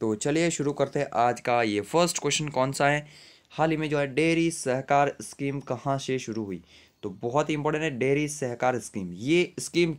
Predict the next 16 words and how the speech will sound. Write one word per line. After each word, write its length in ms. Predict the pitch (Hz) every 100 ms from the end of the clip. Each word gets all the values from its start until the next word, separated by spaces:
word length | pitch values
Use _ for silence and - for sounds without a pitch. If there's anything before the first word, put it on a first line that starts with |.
| -
क्या 140 | 151
है 180 | 143 139
पहले 220 | 120 127
तो 100 | 120
ये 140 | 123 127
सुन 180 | 110
लीजिए। 240 | 95 92 85 - - - - -
जो 300 | 113 160 175
डेयरी 520 | 160 120 151 160 170 170
उत्पादों 600 | - - 143 143 151 147
से 180 | 156
संबंधित 540 | 147 139 127 135 139 127
जुड़े 320 | 101 120 135
हुए 160 | 143 139
किसान 440 | - - 143 123
हैं, 200 | 78